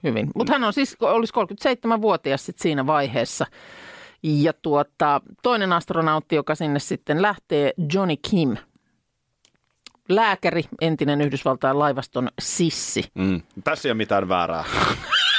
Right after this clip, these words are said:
Speaker 2: <laughs> Tässä ei ole mitään vä-, mies voi tietenkin lähteä.
Speaker 1: <laughs> Vähän pidemmäksikin aikaa kuu.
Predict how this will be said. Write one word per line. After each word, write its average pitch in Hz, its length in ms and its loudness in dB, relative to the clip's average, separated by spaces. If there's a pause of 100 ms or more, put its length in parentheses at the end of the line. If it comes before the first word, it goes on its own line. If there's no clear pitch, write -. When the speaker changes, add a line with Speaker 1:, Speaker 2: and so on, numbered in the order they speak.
Speaker 2:
<laughs> - 760 -6
Tässä 156 240 0
ei 131 60 2
ole 120 80 0
mitään 107 240 0
vä-, 107 220 -2 (120)
mies 139 320 2
voi 104 160 2
tietenkin 92 480 -2
lähteä. - 360 -2 (840)
Speaker 1:
<laughs> - 800 -2
Vähän 208 240 0
pidemmäksikin 160 560 0
aikaa 143 380 2
kuu. - 280 0